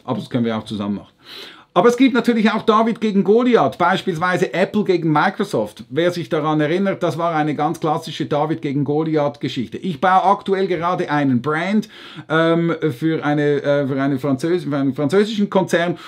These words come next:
und dort machen wir eher die Robin Hood Geschichte. Also so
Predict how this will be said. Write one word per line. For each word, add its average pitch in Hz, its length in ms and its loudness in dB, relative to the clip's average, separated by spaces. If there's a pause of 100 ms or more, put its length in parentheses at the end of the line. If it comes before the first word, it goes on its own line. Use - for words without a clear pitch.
(120)
und 139 160 2
dort 180 180 4
machen 170 300 4
wir 156 120 -2
eher 175 220 4
die 151 120 -4
Robin 147 440 4
Hood 170 300 4
Geschichte. 101 640 -4
Also 131 260 0
so 127 340 0